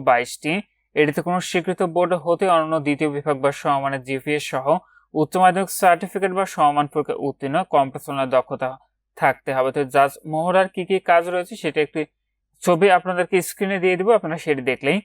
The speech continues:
বুঝতে পারবেন। বারো নম্বর পদ হচ্ছে কপিস্ট কাম বেঞ্চ সহকারী, পদের সংখ্যা রয়েছে চারশো আশিটি। এটিতে কোনো স্বীকৃত বোর্ড হতে অনন্য দ্বিতীয় বিভাগ বা সমমানের জিপিএ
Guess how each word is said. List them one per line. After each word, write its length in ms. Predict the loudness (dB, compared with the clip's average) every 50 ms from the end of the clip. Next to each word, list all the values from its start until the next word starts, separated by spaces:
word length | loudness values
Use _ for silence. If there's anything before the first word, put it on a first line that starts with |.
| _ _ _ _ _
বুঝতে 360 | -6 -2 -2 -2 -2 -2 -8 -8 -6
পারবেন। 320 | -6 -8 -8 -8 -12 -16 -16 -18 _ _ _ _ _ _ _ _ _ _ _ _ _ _
বারো 260 | -2 4 6 6 6 6
নম্বর 180 | 2 -2 -6 -2 2
পদ 120 | 2 2 2 0
হচ্ছে 180 | -2 -2 -6 -4 2 2
কপিস্ট 380 | 2 4 4 0 -2 -4 -6 -12 _ 0
কাম 160 | 2 2 2 0 -2 -2 0
বেঞ্চ 200 | 0 0 0 -4 -10 -6 -2
সহকারী, 440 | 0 0 0 0 2 2 2 2 0 0
পদের 220 | -2 -2 -2 -2 -6 -6
সংখ্যা 220 | -8 -6 -4 -6
রয়েছে 200 | -6 -4 -4 -6 -4 0
চারশো 320 | 2 2 2 2 0 -4 -6 -6 -6 -6 -4 -4 -4
আশিটি। 340 | -4 -6 -10 -8 -4 -2 -2 -2 -4 _ _ _ _ _ _ _ 0
এটিতে 240 | 0 2 2 0 0 -2
কোনো 120 | -2 -2 -2 -4 -2
স্বীকৃত 320 | -2 -2 0 0 0 2 2 2 0 0 _ -4 2
বোর্ড 180 | 4 4 4 4 2 0
হতে 200 | 0 0 2 2 2 2
অনন্য 200 | 2 0 -2 -4 -4 -2
দ্বিতীয় 220 | -4 -4 -2 -2 -4 -4
বিভাগ 200 | -2 -2 -2 -2 0 0
বা 80 | 0 0 0
সমমানের 480 | -4 -6 -6 -4 -6 -4 -2 -2 -2 -2 -4 _ _ _ _ _ _ -14
জিপিএ 520 | -12 -4 -2 0 0 2 2 2 2 2